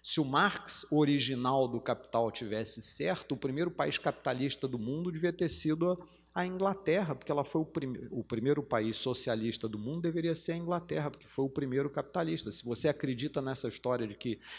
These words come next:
cada sistema traz em si a semente daquilo que vai, que vai transformá-lo no futuro, então, do mesmo jeito que o, o feudalismo gerou lá os, os cercamentos, et cetera, et cetera, né? Gerou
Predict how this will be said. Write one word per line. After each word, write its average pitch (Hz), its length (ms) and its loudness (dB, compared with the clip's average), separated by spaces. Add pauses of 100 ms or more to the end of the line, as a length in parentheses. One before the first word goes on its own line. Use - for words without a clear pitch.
(140)
cada 147 580 2 (960)
sistema 156 840 4
traz 139 460 0
em 135 100 -2
si 151 400 2
a 123 60 4
semente 143 720 4
daquilo 143 420 2
que 135 140 -2
vai, 123 440 2 (460)
que 123 140 -2
vai 123 200 4
transformá-lo 120 960 2
no 113 120 -4
futuro, 143 580 2
então, 135 220 -2
do 123 60 -4
mesmo 139 340 6
jeito 135 260 2
que 135 80 -4
o, 113 160 -6
o 123 220 -2
feudalismo 120 760 0
gerou 120 380 0
lá 117 140 4
os, 110 240 0 (260)
os - 220 0
cercamentos, 123 1000 0
et 117 120 -2
cetera, 120 280 -2
et 107 80 -6
cetera, 117 360 -4
né? 139 180 0
Gerou 113 560 2